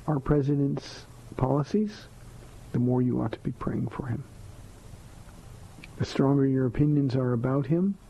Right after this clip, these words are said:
the more you ought to be praying for him. It's very, very important. Thank you. I appreciate the question, Drew, and congratulations on your twin grandsons. Praise the Lord. Three four zero, nine five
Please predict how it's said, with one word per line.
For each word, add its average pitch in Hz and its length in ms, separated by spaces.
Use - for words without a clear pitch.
the 131 80
more 127 300
you 107 200
ought 104 160
to 107 40
be 101 160
praying 101 340
for - 220
him. 110 220
It's - 140
very, 143 260
very 127 280
important. 113 520
Thank 160 300
you. 147 180
I 135 40
appreciate 147 560
the 135 160
question, 156 380
Drew, 156 300
and 135 280
congratulations 151 1200
on 139 240
your 127 280
twin 151 640
grandsons. 120 880
Praise 143 360
the 120 100
Lord. 107 340
Three 233 120
four 220 220
zero, 190 340
nine 208 500
five 160 420